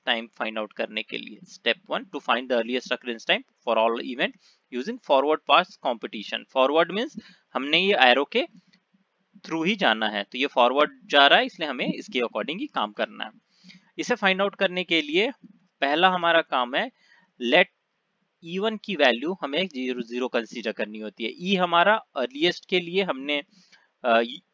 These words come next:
यूज़ किया हुआ है और one is for our node one। So ई वन को हमें zero start, starting point करना है, तो ये ज़ीरो से start हो रहा है। ई टू के लिए हमें find out करने के लिए हमें देखना है ये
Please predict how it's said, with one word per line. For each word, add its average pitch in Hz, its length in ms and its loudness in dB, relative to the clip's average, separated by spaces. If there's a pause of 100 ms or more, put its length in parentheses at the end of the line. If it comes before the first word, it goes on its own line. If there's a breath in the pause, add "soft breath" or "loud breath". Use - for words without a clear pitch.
यूज़ 160 500 -2
किया 160 140 2
हुआ 156 160 4
है 202 120 2
और 143 200 2
one 135 220 0
is 196 280 -4
for 220 180 0
our 180 220 4
node 147 360 -2
one। 95 180 -2 (500 soft breath)
So 165 220 -6
ई 156 140 -4
वन 202 180 -4
को 208 100 -6
हमें 175 460 0
zero 139 360 -4
start, - 380 0 (600)
starting 160 420 2
point 151 320 -2
करना 143 540 0
है, 185 200 -4
तो - 260 -16
ये 127 180 2
ज़ीरो 123 260 -2
से 156 180 -6
start 147 300 2
हो 160 100 -2
रहा 170 140 0
है। 247 60 0 (800 loud breath)
ई 175 120 -4
टू 233 180 -6
के 196 200 4
लिए 175 260 2
हमें 170 240 -4
find 139 280 -2
out 160 160 -2
करने 135 320 -4
के 127 180 -2
लिए 127 220 -4
हमें 147 260 -6
देखना 131 320 -2
है 180 220 -6 (520)
ये 185 200 6